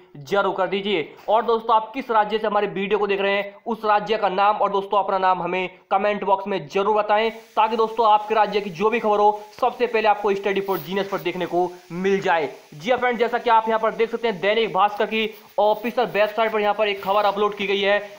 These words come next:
यहाँ पर आप देख सकते हैं, तीन साल के लिए फौज में भर्ती का नया प्रपोजल, tour of duty, सेना में दो रिटायर्ड जनरल से जानिए क्या है इस भर्ती की प्रक्रिया के मायने। जी हाँ फ्रेंड्स, यहाँ पर आप देख सकते हैं, इसकी दोस्तों जो आवेदन तिथि है वो दोस्तों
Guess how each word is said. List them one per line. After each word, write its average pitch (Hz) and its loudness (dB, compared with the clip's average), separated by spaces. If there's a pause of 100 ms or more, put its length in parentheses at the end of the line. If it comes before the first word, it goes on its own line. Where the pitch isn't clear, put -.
यहाँ 196 0
पर 202 -2
आप 202 4
देख 202 -4
सकते - -8
हैं, 208 -4
तीन 226 -4
साल 208 -2
के 214 -6
लिए 208 0 (400)
फौज 214 2
में 226 0
भर्ती 196 -2
का 190 0 (140)
नया 190 2
प्रपोजल, 196 0 (340)
tour 220 -4
of 220 2 (100)
duty, 220 -6 (240)
सेना 208 -2
में 202 -2
दो 214 0
रिटायर्ड 202 0
जनरल 190 -2
से 196 -4
जानिए 180 -2 (300)
क्या 202 2
है 190 2
इस 190 -6
भर्ती 165 -8
की 175 -6 (360)
प्रक्रिया 175 0 (100)
के 160 -2 (260)
मायने। 160 0 (120)
जी 151 -6
हाँ 220 2
फ्रेंड्स, 220 -2
यहाँ 196 0
पर 202 -2
आप 185 0
देख 208 0
सकते 208 -4
हैं, 208 -4 (120)
इसकी 233 -6
दोस्तों 226 2
जो 214 0
आवेदन 196 4
तिथि 214 -6
है 220 2
वो 208 0
दोस्तों 208 -2